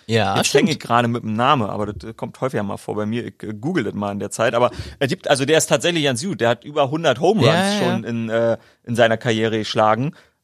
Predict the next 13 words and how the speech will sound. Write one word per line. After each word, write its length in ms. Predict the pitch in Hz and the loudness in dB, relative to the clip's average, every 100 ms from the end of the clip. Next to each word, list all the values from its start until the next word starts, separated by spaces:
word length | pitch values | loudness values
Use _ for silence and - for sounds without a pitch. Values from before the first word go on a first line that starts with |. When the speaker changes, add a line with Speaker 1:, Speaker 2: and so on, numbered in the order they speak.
| _ _ | _ _
Speaker 2:
Und, 320 | 127 117 113 | 2 2 4
ähm, 420 | 113 110 104 104 | 4 4 4 0
also, 320 | 107 104 104 - _ _ | 0 -2 -2 -10 _ _
ich 100 | 107 | -20
sag 140 | - | -8
mal 120 | 110 107 | -4 -2
so, 200 | 175 113 | -2 -4
das 120 | 95 | -6
ist 140 | - - | -12 -16
jetzt 180 | - 113 | -14 -12
nicht 140 | 113 | -10
so 100 | 156 | -10
schlecht. 340 | - - - | -6 -8 -8